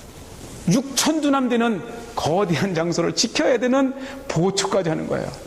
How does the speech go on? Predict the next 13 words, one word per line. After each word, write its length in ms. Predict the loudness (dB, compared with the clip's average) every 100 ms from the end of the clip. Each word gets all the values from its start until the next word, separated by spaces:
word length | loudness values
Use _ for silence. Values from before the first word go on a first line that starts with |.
| -18 -18 -20 -20 -18 -18 -18 -18 -18 -18 -12 -10 -10 -10 -10 -10 -10 -12 -10 -2
고단한 520 | 2 4 6 6 6
삶, 480 | 4 4 4 4 4
고단한 420 | 4 6 4 4
삶 180 | 2 2
같지만은 720 | 2 4 4 6 4 2 -2 -8 -10 -10 -14 -14 -14 -16 -18 -18 -20 -20 -20 -20 -12 -2
그래도 640 | 2 2 2 0 -2 -10 -12 -14 -4
구십까지 680 | 2 4 4 2 2 2 2
살면서 500 | 2 2 2 2 2
밭에서 1080 | 2 0 2 2 4 4 2 -2 -10 -10 -12 -14 -18 -20 -20 -20 -20 -12 -2
상추 460 | 2 4 4 4
모종을 540 | 4 6 6 6 4 4
하고 160 | 2
있어요. 400 | 0 0 0 -2